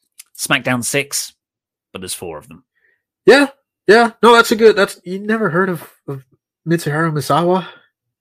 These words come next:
Speaker 2: Kenta
Speaker 1: Yeah, I know
Speaker 2: Kobashi?
Speaker 1: Misawa. Oh, I know those guys. I didn't know they were
Speaker 2: Toshiaki
Speaker 1: called the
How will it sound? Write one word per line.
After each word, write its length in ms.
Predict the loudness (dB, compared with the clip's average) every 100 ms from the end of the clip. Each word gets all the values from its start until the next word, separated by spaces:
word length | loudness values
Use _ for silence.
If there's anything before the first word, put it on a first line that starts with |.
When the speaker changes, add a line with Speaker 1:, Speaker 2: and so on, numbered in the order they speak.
| _ _
Speaker 2:
Kenta 160 | -2 0
Speaker 1:
Yeah, 60 | 2
I 60 |
know 20 | 2
Speaker 2:
Kobashi? 340 | 2 2 2 2
Speaker 1:
Misawa. 260 | 0 -10 _ _ _ -6
Oh, 160 | -2 0
I 40 |
know 240 | 0 -2 0
those 320 | 0 -2 -4
guys. 460 | -4 -2 -2 -4 -6
I 60 |
didn't 160 | -6 -6
know 100 | -6
they 100 | -4
were 80 | -2
Speaker 2:
Toshiaki 460 | 0 2 4 2
Speaker 1:
called 180 | 2
the 40 | 2